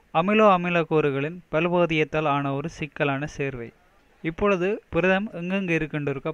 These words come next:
பார்ப்போம். மீன், இறைச்சி, முட்டையின் வெள்ளைக்கரு என்பவற்றில் புரதம் காணப்படுகின்றது. இப்பொழுது அமினோ அமிலத்தின் கட்டமைப்பு பற்றி பார்ப்போம். இங்கு ஆறானது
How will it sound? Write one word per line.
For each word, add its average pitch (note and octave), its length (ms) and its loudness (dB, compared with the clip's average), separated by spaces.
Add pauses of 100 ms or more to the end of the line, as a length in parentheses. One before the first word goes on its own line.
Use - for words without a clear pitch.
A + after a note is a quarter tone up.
பார்ப்போம். C3+ 340 -8 (480)
மீன், D#3+ 320 -2 (400)
இறைச்சி, E3 400 0 (320)
முட்டையின் G3 520 2
வெள்ளைக்கரு E3 540 -2 (480)
என்பவற்றில் E3 600 -2
புரதம் E3 440 -2
காணப்படுகின்றது. B2+ 800 -4 (880)
இப்பொழுது E3+ 360 6 (260)
அமினோ G#3+ 240 4 (100)
அமிலத்தின் E3 480 0
கட்டமைப்பு F3+ 540 2
பற்றி D3+ 200 -2 (100)
பார்ப்போம். C3+ 380 -2 (920)
இங்கு F3 260 0 (460)
ஆறானது E3+ 560 6